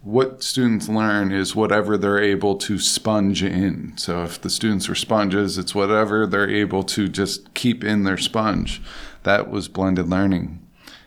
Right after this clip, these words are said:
Or, I'm sorry, that was, uh, traditional learning. Blended learning is being able to kind of get multiple stimuli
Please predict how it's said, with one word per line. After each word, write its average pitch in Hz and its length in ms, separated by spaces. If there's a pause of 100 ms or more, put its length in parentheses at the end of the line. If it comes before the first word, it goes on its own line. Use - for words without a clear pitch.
(120)
Or, 101 420
I'm 98 140
sorry, 92 280
that 95 300
was, 98 640
uh, 85 440 (580)
traditional 117 500
learning. 87 300
Blended 147 380
learning 104 540
is 101 320
being 123 300
able 110 320
to 98 500 (300)
kind 175 240
of 196 60
get 156 200
multiple 123 540
stimuli 92 800